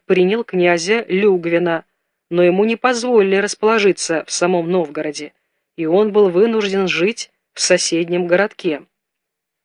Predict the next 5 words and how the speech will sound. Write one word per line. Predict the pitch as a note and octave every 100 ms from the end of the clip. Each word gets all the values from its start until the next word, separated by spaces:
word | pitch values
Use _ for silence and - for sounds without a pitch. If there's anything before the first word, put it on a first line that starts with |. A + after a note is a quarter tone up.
| _ _ _
Война | D#3 D3+ E3+ F3+ A#3+
между | C4 G#3+ F#3 F3+
Василием | F3 E3+ A3+ A#3 G#3+ F3+
и | - E3+
Витовтом | G#3+ C4 - - E3